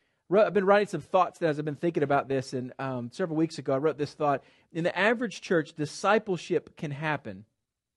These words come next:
but it is seldom intentional, strategic, or in the existing programming."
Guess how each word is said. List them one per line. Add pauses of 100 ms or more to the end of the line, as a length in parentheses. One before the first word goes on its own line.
(540)
but
it
is
seldom
intentional, (760)
strategic, (240)
or
in (140)
the
existing
programming."